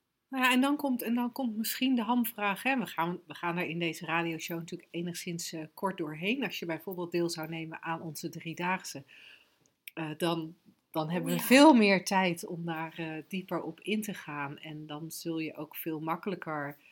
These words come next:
Speaker 1: de diepere effecten, eh, al die bijwerkingen, die bijvangst ervan ervaren. Maar eventjes nu, om in de radioshow toch wat helderheid daarover te geven.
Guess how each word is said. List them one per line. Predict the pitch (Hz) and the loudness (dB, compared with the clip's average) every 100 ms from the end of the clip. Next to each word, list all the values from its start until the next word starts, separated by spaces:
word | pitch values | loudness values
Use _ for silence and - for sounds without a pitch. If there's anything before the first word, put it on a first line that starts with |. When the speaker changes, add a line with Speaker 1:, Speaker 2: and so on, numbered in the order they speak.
| - _ | -20 _
Speaker 1:
de | 165 | -4
diepere | 190 190 160 | -4 -4 -6
effecten, | 147 151 - 247 - 180 165 156 | -8 -6 -4 -4 -4 -4 -4 -4
eh, | 156 156 | -6 -6
al | 165 175 | -4 -2
die | 170 | -2
bijwerkingen, | 165 190 196 180 170 170 | 0 0 2 0 0 -4
die | 160 | -4
bijvangst | 147 180 220 190 170 - | 0 0 0 -4 -8 -8
ervan | 147 156 165 | -12 -12 -12
ervaren. | 160 147 - 131 139 196 - - - - | -12 -14 -8 -8 -6 -10 -12 -18 -20 -14
Maar | 170 - | -6 2
eventjes | 294 294 233 208 | 2 2 0 -2
nu, | 214 208 220 190 | 0 4 4 4
om | - 185 | 0 -4
in | 170 | -4
de | 185 | -4
radioshow | 180 196 196 180 - 170 170 | -2 -2 -2 -4 -6 -8 -6
toch | 247 | -8
wat | - 185 | -6 -8
helderheid | 160 202 208 165 156 151 | -4 -4 -4 -4 -8 -10
daarover | 151 - 151 | -12 -12 -14
te | - - | -16 -16
geven. | 139 139 143 214 | -12 -12 -12 -14